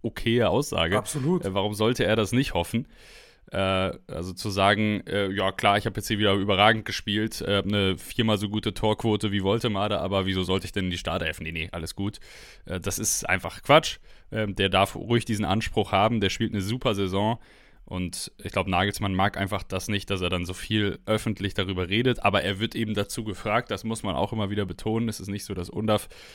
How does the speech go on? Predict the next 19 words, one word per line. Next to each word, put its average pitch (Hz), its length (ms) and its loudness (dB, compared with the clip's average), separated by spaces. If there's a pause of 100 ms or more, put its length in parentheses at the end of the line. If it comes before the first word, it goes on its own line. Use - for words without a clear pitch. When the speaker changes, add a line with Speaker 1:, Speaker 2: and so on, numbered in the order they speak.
(260)
Speaker 1:
mit 107 280 -2
der 104 80 6
Bild 104 280 4
irgendwie 104 280 -2
Termine 104 380 0
ausmacht 98 420 -2
und 95 100 -4
sagt, 98 200 -2
„Ey 92 80 -4
Leute, 95 260 -2
ich 95 40 -8
würd 98 160 -4
euch 95 140 -2
ganz 101 180 -4
gern 101 160 0
was 101 140 0
erzählen.“ 123 480 2 (600)
Und 139 180 2
deshalb, 147 540 8